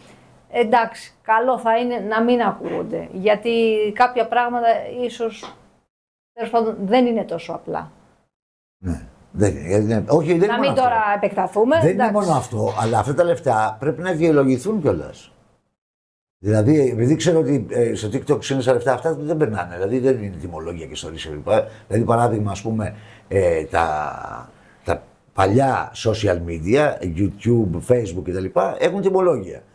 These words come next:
Speaker 2: Δηλαδή, δεν παίρνεις λεφτά, δεν
Speaker 1: Ναι, ναι, ναι,
Speaker 2: τιμολόγια και τα
Speaker 1: είναι
Speaker 2: λοιπά.
Speaker 1: διακοινωτικά
Speaker 2: Λοιπόν.
Speaker 1: λέγονται. Εμείς το ξέρουμε από το
Speaker 2: Μπράβο.
Speaker 1: YouTube, έτσι, γιατί
Speaker 2: Ναι.
Speaker 1: δηλώνονται, δεν το
Speaker 2: Ε,
Speaker 1: συζητάμε.
Speaker 2: εκεί λοιπόν,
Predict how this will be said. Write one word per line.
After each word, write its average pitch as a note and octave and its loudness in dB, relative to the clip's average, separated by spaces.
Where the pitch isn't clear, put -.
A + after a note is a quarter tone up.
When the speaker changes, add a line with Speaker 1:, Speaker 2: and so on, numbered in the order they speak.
Speaker 2:
Δηλαδή, A2+ 2
δεν D3+ 2
παίρνεις A#2+ 0
λεφτά, C3+ 2
δεν G#3 2
Speaker 1:
Ναι, F#3+ 0
ναι, F#3 4
ναι, - 2
Speaker 2:
τιμολόγια D3+ 4
και G3 2
τα A#3+ 0
Speaker 1:
είναι A3 0
Speaker 2:
λοιπά. F#3 -6
Speaker 1:
διακοινωτικά G#3 0
Speaker 2:
Λοιπόν. G3 -4
Speaker 1:
λέγονται. G3+ 0
Εμείς B3 -2
το A#3 -6
ξέρουμε A3 -2
από - 0
το G3+ -2
Speaker 2:
Μπράβο. F#3+ -8
Speaker 1:
YouTube, F3+ -10
έτσι, F3+ -4
γιατί E3+ -6
Speaker 2:
Ναι. E3 -4
Speaker 1:
δηλώνονται, F#3 2
δεν E3 -8
το F3 -16
Speaker 2:
Ε, C3 4
Speaker 1:
συζητάμε. A#2+ 4
Speaker 2:
εκεί B2+ 2
λοιπόν, E3 0